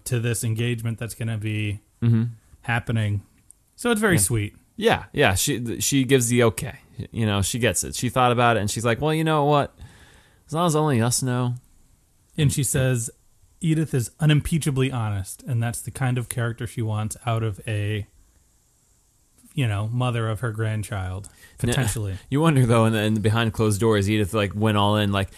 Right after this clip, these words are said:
Speaker 2: "Well, one time I tried to break up a marriage. Another
Speaker 1: <laughs>
Speaker 2: time I, I made out with a, a farm man or whatever."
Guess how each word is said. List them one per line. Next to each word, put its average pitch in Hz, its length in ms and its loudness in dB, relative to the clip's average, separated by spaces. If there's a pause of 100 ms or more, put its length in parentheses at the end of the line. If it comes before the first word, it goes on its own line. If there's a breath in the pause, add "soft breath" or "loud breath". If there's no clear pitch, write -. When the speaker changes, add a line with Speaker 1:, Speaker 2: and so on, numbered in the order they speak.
(140 loud breath)
Speaker 2:
"Well, 131 160 2
one 165 180 2
time 151 200 0
I 117 80 2
tried 120 200 2
to 107 60 0
break 104 280 0
up 104 120 -4
a 101 40 -2
marriage. 95 580 -2 (180)
Another 143 300 2
Speaker 1:
<laughs> - 0 -
Speaker 2:
time 131 320 2
I, 110 240 4
I 107 40 2
made 110 280 4
out 110 120 4
with 104 120 0
a, 98 200 0
a 95 60 0
farm 107 380 2
man 110 280 2
or 107 60 2
whatever." 107 480 0